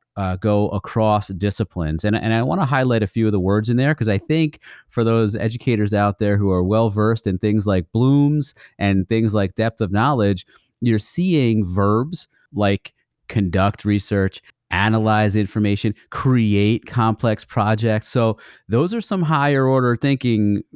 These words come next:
strategies and skills right there. And I think, uh, again, to, like, come all the way back around here and me up on my soapbox, that's what I would say, right?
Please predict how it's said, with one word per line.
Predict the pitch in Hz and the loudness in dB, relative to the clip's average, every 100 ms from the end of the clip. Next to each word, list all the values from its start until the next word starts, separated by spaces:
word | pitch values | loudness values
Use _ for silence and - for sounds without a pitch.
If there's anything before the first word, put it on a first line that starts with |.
| - - | -20 -16
strategies | 117 - - 110 107 101 107 98 | -14 -8 -2 0 0 2 2 2
and | 92 | -2
skills | - - 113 104 95 | -4 -2 0 0 0
right | 98 90 87 | -2 -2 -2
there. | 90 87 90 | -2 0 -2
And | 80 107 | 0 0
I | 107 | -2
think, | - 151 147 147 _ - _ - | -2 -2 -2 -4 _ -20 _ -14
uh, | - | -4
again, | 127 113 120 107 101 - | -2 0 0 0 -2 -2
to, | 117 107 | -2 0
like, | 101 98 _ _ - | 0 -2 _ _ -10
come | - 117 | -2 0
all | 127 | 2
the | 143 | 2
way | 135 | 2
back | 131 120 120 | 0 -2 0
around | 117 117 113 107 | 0 2 2 2
here | 113 110 107 | 2 2 2
and | 95 92 | 2 0
me | 113 135 | 0 0
up | 131 | 0
on | |
my | 120 110 | -2 -2
soapbox, | - 104 - 104 95 - - | 0 -2 0 0 0 -2 -6
that's | 135 135 - | -2 -2 0
what | 127 113 | 0 2
I | 104 | 2
would | 92 | 0
say, | - 82 80 | -2 -4 0
right? | 101 | 0